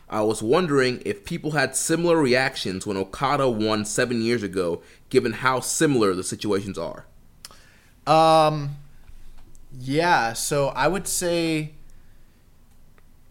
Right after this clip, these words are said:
Speaker 2: I d-, are people reacting really negatively to this?
Speaker 1: Honestly, you know, I've, I've kinda s-, been off
Speaker 2: Oh.
Speaker 1: the internet.
Speaker 2: <laughs> You're the wrong person to ask. <laughs>
Speaker 1: Yeah, I, I,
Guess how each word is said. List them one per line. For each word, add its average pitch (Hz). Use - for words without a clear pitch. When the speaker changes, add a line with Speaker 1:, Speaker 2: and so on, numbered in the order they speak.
Speaker 2:
I 165
d-, -
are -
people 175
reacting 147
really 139
negatively 165
to 180
this? 196
Speaker 1:
Honestly, 170
you 156
know, 147
I've, 123
I've 117
kinda 156
s-, 143
been 131
off 131
Speaker 2:
Oh. -
Speaker 1:
the 127
internet. 113
Speaker 2:
<laughs> -
You're 180
the 160
wrong 156
person 143
to 117
ask. -
<laughs> -
Speaker 1:
Yeah, -
I, -
I, -